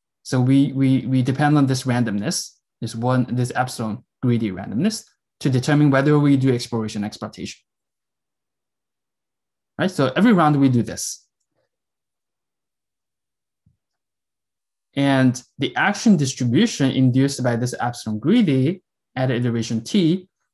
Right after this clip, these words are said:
is essentially the distribution between these two mixture, between these two distributions, right? So this is actually a mixture distribution. With probability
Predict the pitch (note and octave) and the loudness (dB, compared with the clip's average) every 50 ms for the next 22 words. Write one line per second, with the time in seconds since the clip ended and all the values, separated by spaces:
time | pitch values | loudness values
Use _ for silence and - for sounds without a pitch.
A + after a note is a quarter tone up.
0 | _ _ - C#3+ C#3 D3+ A#2+ C3 - D3+ D3 D3 - D#3 D3+ D3 C#3+ C3 C3+ B2 | _ _ -2 -2 0 0 0 0 0 0 0 0 0 0 0 0 0 0 0 -2
1 | B2+ B2+ - - C3 C3 C#3 C3+ C3+ C#3+ C#3 C3 B2+ A#2 B2 A#2+ - C3 B2+ B2 | -2 -4 -4 -2 0 2 0 0 2 2 2 2 2 0 -4 -4 -2 0 2 2
2 | A#2 A#2+ A#2+ B2 - - _ - - E3+ E3 D#3+ E3 E3 D3 C3 C3 C3+ C#3 - | 2 0 -2 -6 -8 -12 _ -8 -2 0 2 4 4 4 4 4 2 2 0 -4
3 | - - - D3 C#3+ C3 - - _ _ - A#3 D3 B2+ B2+ C3+ C3+ - _ - | -8 -4 -2 -2 0 -2 -2 -6 _ _ -16 -12 -10 -8 -8 -10 -10 -12 _ -6
4 | C#3 C3 - C#3+ C#3+ C3 C3 C3 - - - D3 C3 B2 A#2 - G#2+ F#2+ E2 E2 | -4 0 2 2 2 2 0 -2 -4 -2 -2 0 0 -2 -2 -6 -10 -10 -10 -12
5 | - - E3+ - - - B2 D#3 G#3 - _ _ _ _ _ _ _ _ _ _ | -12 -16 -18 -20 -12 -8 -8 -8 -8 -8 _ _ _ _ _ _ _ _ _ _
6 | _ _ _ - - A#2+ A#2 A2 G2 - - _ _ _ _ _ - B2+ B2+ D3 | _ _ _ -12 -8 -6 -6 -4 -6 -8 -10 _ _ _ _ _ -4 -2 0 0
7 | C#3 C#3 C#3+ A#2+ C3+ B2+ - C#3+ C3 A#2+ A#2 B2 B2 - - - A2+ A2+ - - | 0 2 2 0 0 0 -2 0 0 2 0 0 -2 -2 -6 -8 -8 -8 -8 -10
8 | - - D#2+ - - - - - - _ _ _ _ _ _ _ _ _ _ _ | -12 -12 -12 -12 -12 -14 -16 -16 -18 _ _ _ _ _ _ _ _ _ _ _
9 | _ _ B2 B2+ D3 D#3+ F3 - - D3+ C#3 C#3 C3+ C#3 C#3 C#3 C3+ C3+ C3 C3 | _ _ -2 -2 0 -2 -2 -2 -4 -2 -2 -2 0 0 0 2 2 2 2 0
10 | C3 C3 | -2 -4